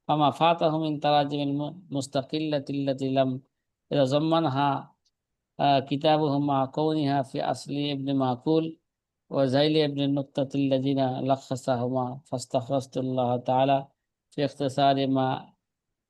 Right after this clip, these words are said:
أسهب فيه وبسط ما أحجف في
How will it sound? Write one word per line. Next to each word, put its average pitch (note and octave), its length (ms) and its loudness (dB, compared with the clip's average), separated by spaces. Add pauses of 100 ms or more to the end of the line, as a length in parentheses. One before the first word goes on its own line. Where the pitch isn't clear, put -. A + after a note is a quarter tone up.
أسهب C#3 760 0 (880)
فيه D3+ 540 2
وبسط C#3 600 2
ما C3+ 360 2 (1120)
أحجف C#3+ 520 2
في C#3 240 0